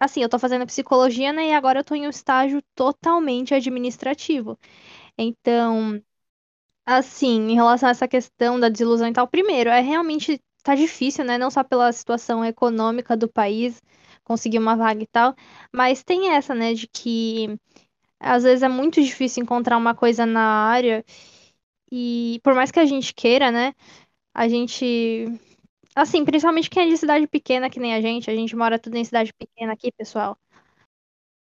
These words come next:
é muito difícil encontrar um estágio assim. Eu acho que essa é uma das <laughs> principais desilusões. Eu realmente esperava conseguir uma coisa de psicologia,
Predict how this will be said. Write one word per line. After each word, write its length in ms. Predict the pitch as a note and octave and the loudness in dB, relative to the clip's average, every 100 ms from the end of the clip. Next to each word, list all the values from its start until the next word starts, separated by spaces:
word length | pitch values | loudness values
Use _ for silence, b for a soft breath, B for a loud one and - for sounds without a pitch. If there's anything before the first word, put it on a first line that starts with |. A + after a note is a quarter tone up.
| _ _ | _ _
é 400 | A3+ A3+ A3+ A#3 | 0 2 2 0
muito 240 | B3 B3 | -4 -2
difícil 420 | D4 D4+ C4 A#3+ | -2 0 -4 -2
encontrar 320 | A#3 A3+ A3+ A3+ | -4 -4 -4 -4
um 40 | |
estágio 380 | A3+ - A3 A3+ | -4 -2 0 -2
assim. 420 | A3 - A3 A3 | -6 -8 -6 -4
Eu 60 | A3+ | -4
acho 180 | A3+ - | -6 -6
que 60 | |
essa 160 | B3 B3 | -6 -2
é 20 | |
uma 100 | B3 | 0
das 300 | A#3+ A3+ - | 0 -2 -6
<laughs> 0 | |
principais 600 | - D4 - - B3+ C4+ | -2 -2 -2 -2 2 4
desilusões. 840 | C4+ C4+ B3+ B3+ C#4 B3 A#3 A#3+ A#3+ | 6 6 4 4 4 4 2 2 2
Eu 100 | A#3+ | 4
realmente 360 | B3 D4+ F4 | 2 2 -2
esperava 500 | - - A#3 A3+ A3+ | -4 0 4 4 2
conseguir 360 | A#3 A#3 G#3+ A3+ | -4 -8 -6 -4
uma 120 | A3+ | -2
coisa 220 | A3+ A3 | 0 -2
de 100 | G#3+ | -4
psicologia, 640 | - B3 A3+ A3 G#3+ A#3 | -6 -4 0 0 0 -4